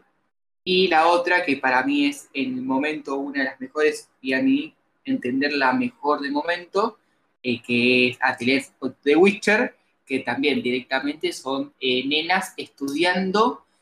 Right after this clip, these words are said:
en un, eh, estudio de magia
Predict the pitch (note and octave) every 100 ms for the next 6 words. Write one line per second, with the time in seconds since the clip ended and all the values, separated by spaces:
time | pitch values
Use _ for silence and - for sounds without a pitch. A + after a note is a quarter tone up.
0 | _ _ - C3+ D3+ E3 F3 F3 F3+ F#3
1 | F#3 G3+ _ _ _ - C#3 - D3 C3
2 | - - - G3+ G#3 G#3 G#3 G#3+ A3 B3+
3 | - _ _ _ - C3+ C#3 D#3 - -
4 | C3 D3 F#3+